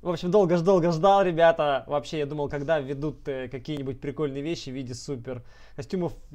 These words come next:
Эта шутка уже давношняя, когда я вытаскивал еще Темного Рыцаря, когда только-только ввели тридцатый уровень. Выкачал, вкачал сразу до пятнадцатого. И оттуда эта еще фраза пошла.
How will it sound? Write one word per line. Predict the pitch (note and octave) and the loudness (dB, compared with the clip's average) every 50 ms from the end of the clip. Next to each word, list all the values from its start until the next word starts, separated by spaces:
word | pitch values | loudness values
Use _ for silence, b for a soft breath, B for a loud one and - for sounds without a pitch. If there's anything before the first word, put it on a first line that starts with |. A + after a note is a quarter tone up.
| F3+ - G#3 | -18 -10 -10
Эта | F#3+ - - - | -8 -8 -6 -8
шутка | - - F#3 - - D3+ | -4 -6 -6 -4 -4 -4
уже | C#3+ C3 D3 C#3+ | -4 -2 -4 -4
давношняя, | C3+ C#3 C#3 D3+ F#3 G#3 F#3+ - F#3 D#3+ | -4 -4 -4 -4 -4 -4 -6 -6 -8 -8
когда | C#3 C#3+ C3 B2+ C#3+ | -8 -8 -4 -4 -4
я | C#3 C3+ | -2 -2
вытаскивал | C#3+ C#3+ C#3+ D3+ D3 - - - C3+ C3 C3 | -4 -4 -2 -4 -4 -4 -6 -8 -6 -6 -6
еще | B2+ - C#3+ B2 | -8 -8 -12 -12
Темного | - - F3+ F3 D#3+ D3 C#3+ C#3+ C#3 C#3 C#3+ D3+ | -4 -2 0 0 0 -2 -4 -4 -4 -2 -2 0
Рыцаря, | F3 F#3 G3+ G3+ - - F3 E3 E3 E3 D#3+ D3 - | 0 0 -2 -2 -2 -4 -4 -2 -2 -2 -2 -4 -8
когда | C#3 C3+ C3 C3 B2+ | -8 -6 -6 -6 -6
только-только | - - F3 D#3 D3 D3 - D3 C#3 B2 C#3+ | -4 -4 -4 -4 -4 -4 -6 -6 -6 -6 -8
ввели | B2+ B2+ C#3 C#3 C#3 | -8 -6 -6 -6 -6
тридцатый | C3 D3 C#3 - - C#3+ C3 B2 C3+ C#3 | -6 -8 -8 -8 -6 -8 -8 -6 -6 -6
уровень. | D#3+ F3+ F3+ F3 E3 D#3+ D#3 C3+ B B B B B B B B B B B B B B B B B B | -4 -4 -2 -2 -4 -4 -6 -8 B B B B B B B B B B B B B B B B B B
Выкачал, | C#3 F#3 - - F3 - F3 E3 C#3+ | 0 0 2 0 -2 0 0 -2 -2
вкачал | - - - C#3+ - - D#3 D#3+ E3 D3+ - - - - | -4 -8 -8 -8 -4 0 4 4 4 4 2 -6 -16 -18
сразу | - - D3 D3 C#3 A#2 B2+ | -10 -4 -2 -2 -2 -4 -4
до | A#2 B2+ | -8 -8
пятнадцатого. | - D3+ B2+ - C#3+ C#3 C#3 C3 - C3 B2 B2+ B2 A#2+ A#2+ - - - | -8 -8 -8 -6 -4 -6 -6 -6 -8 -10 -10 -10 -10 -10 -10 -12 -12 -10
И | C#3 D3 C#3+ C#3 C3 | -8 -6 -4 -4 -4
оттуда | B2+ B2 B2 C#3+ C3 A#2 B2 | -6 -6 -8 -10 -10 -8 -8
эта | A#2+ A#2+ A#2+ | -10 -10 -12
еще | A#2 - C3 | -12 -12 -12
фраза | A2 - C3 B2+ A#2+ A2+ A2+ | -12 -8 -8 -8 -6 -8 -8
пошла. | - B2+ A#2+ - D#3 D#3 D#3+ D#3+ | -10 -10 -10 -6 -6 -6 -6 -6